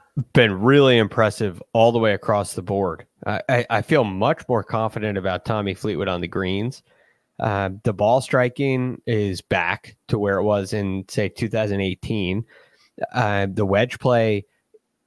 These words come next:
a-, around the greens and into greens is outstanding. So,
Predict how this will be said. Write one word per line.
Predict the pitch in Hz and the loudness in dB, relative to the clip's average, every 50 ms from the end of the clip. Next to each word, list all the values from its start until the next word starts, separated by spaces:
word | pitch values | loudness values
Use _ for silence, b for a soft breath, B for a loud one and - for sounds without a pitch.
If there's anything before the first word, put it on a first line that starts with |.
| _ _ - | _ _ -6
a-, | - - - | -6 0 4
around | 143 143 123 123 120 139 156 156 | 4 6 6 6 6 6 4 4
the | 156 139 | 2 2
greens | 120 120 120 120 117 117 113 104 - | 2 2 2 2 2 0 0 -2 -4
and | - 131 120 117 113 | -2 0 0 2 2
into | 117 143 143 - 120 | 2 0 0 -2 -4
greens | 104 98 104 104 98 95 95 98 98 - - | -4 -2 -4 -2 -2 -2 -2 -4 -4 -6 -4
is | - 104 101 98 95 90 - - - | -4 -2 -2 -2 -4 -6 -8 -4 -2
outstanding. | 104 101 98 - - - - 113 110 107 101 90 82 82 - b b b b b b b | -2 -2 -2 -4 -6 -4 -2 -2 -2 -2 -4 -6 -10 -12 -14 b b b b b b b
So, | - 156 143 | -2 0 0